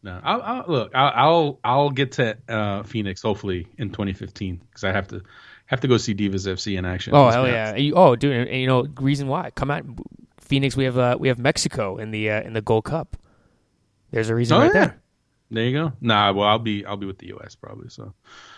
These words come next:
Speaker 1: but,
Speaker 2: Side,
Speaker 1: uh,
Speaker 2: that,
Speaker 1: no.
Speaker 2: that side trip. That's a side trip.
Speaker 1: One of these, one of these days, I'll get out there. I'll get out to and go, go, go check out your, your Arizona United. See what they're working with over there.
Speaker 2: Oh,
Speaker 1: I
Speaker 2: yeah,
Speaker 1: sense it.
Speaker 2: dude. We got a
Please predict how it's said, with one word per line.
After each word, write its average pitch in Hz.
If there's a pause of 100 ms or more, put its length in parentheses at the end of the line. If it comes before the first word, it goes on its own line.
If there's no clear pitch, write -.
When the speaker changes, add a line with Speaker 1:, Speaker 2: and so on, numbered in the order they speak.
(680)
Speaker 1:
but, 175
Speaker 2:
Side, -
Speaker 1:
uh, 180
Speaker 2:
that, 180
Speaker 1:
no. 240
Speaker 2:
that -
side 277
trip. -
That's 156
a 185
side 240
trip. - (960)
Speaker 1:
One 123
of 123
these, 120
one 143
of 160
these 143
days, 113
I'll 101
get 98
out 87
there. 95 (100)
I'll 104
get 95
out 95
to 101 (340)
and 107
go, 107
go, 113
go 117
check 123
out 110
your, 107
your 110 (640)
Arizona 120
United. 104
See -
what 104
they're 107
working 98
with 95
over 101
there. 98
Speaker 2:
Oh, 135
Speaker 1:
I 123
Speaker 2:
yeah, -
Speaker 1:
sense 110
it. 113
Speaker 2:
dude. 110
We 117
got 113
a 113